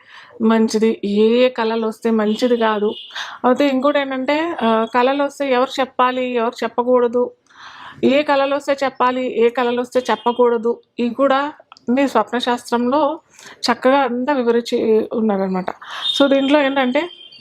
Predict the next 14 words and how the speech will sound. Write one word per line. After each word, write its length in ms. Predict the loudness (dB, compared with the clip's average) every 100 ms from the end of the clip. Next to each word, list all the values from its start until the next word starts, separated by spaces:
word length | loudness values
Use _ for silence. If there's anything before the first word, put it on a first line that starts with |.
| -20 -20 -16 -10 -8 -8 0
మనకి 480 | 2 2 2 2 2 0
ఈ 160 | 2
రోజు 300 | 4 4 2
మనం 160 | -4 -6
చూసుకోవాల్సింది 680 | -8 -6 -2 -2 -2 -6 -4
ఏం-, 380 | -4 0 0 2
చూసుకుందాం 380 | 0 0 0 2
ఏంటంటే, 500 | 0 0 0 0 -2 -8 -18 -14 -14 -14 -16 -18 -14 -4 2
ఈ 280 | 4 4 2
కోటీశ్వరులు 580 | 2 2 2 -4 -2 0
అవటానికి 720 | 0 -2 -4 -4 -4 -2 0 -2 _ _ -20 _ _ _ _ -20 -20 -20 -20 -2
ఏ 400 | 2 4 4 2
ఏ 40 | 0
స్వప్నాలు 540 | -2 -6 -2 0 0